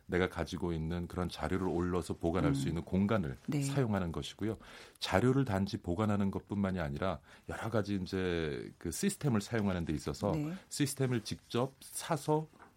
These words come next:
Speaker 1: 산에
Speaker 2: 음.
Speaker 1: 구축해서 쓸 필요가 없이
Speaker 2: 음.
Speaker 1: 인터넷에 연결만 되면
Speaker 2: 그쵸.
Speaker 1: 그러한 시스템을 원하는 만큼 원하는
Speaker 2: 네.
Speaker 1: 기능을 사용할 수 있게 해주는 그런 서비스입니다.
Speaker 2: 근데 그게 이제 갑자기 장애가 걸려서 뭔가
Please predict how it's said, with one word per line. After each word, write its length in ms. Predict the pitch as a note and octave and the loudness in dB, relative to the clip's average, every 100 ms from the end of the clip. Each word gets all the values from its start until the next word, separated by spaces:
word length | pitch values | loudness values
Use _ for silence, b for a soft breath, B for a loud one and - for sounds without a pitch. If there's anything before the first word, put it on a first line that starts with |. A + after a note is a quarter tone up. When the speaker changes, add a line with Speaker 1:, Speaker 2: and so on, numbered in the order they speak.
| _ - - | _ -20 -12
Speaker 1:
산에 360 | - D#3+ C#3+ | -4 0 2
Speaker 2:
음. 80 | C#3 | 2
Speaker 1:
구축해서 420 | D#3+ - B2+ A#2 | 0 -2 2 2
쓸 160 | G#2 C3 | 2 -4
필요가 280 | - G#2+ F#2 | 0 0 0
없이 340 | - - G2 | -4 -4 0
Speaker 2:
음. 160 | E3 D3+ | 2 6
Speaker 1:
인터넷에 460 | C3 C3 B2+ B2 F#2+ | 4 4 2 4 2
연결만 480 | E2+ G#2+ A2 G#2+ | 2 0 2 0
되면 340 | E2 D#2 F#2 E2 | 0 -2 -2 -2
Speaker 2:
그쵸. 300 | D3+ - - | -6 -8 -2
Speaker 1:
그러한 200 | G2+ F#2+ | 2 2
시스템을 560 | - B2+ - F#2+ F#2 A2 | 0 -4 -4 -2 0 2
원하는 420 | D#2 E2+ F2+ E2+ | 2 2 2 0
만큼 320 | D2+ D2 F#2+ | -2 -4 -4
원하는 300 | D2+ D#2+ D#2 | -2 0 0
Speaker 2:
네. 60 | D2+ | -2
Speaker 1:
기능을 240 | D2+ D2+ | -4 -4
사용할 380 | E2 - E3 A2+ | -4 -4 -2 -2
수 120 | - | -4
있게 180 | D#2 - | -8 -8
해주는 180 | C#2 C#2 | -10 -8
그런 160 | - F#2 | -6 -6
서비스입니다. 480 | F#2+ D#2 - C2 - | -6 -8 -10 -6 0
Speaker 2:
근데 140 | G3+ | 0
그게 280 | - G#3 B3+ | 2 6 8
이제 160 | G3+ G3 | 8 4
갑자기 400 | D3+ - E3 D#3 | -2 -2 -2 0
장애가 400 | - C#3 E3+ E3+ | 0 4 4 4
걸려서 400 | C3 C3+ C3 B2+ | 0 -2 -4 -4
뭔가 340 | C3 C3 B2+ | -4 -4 -6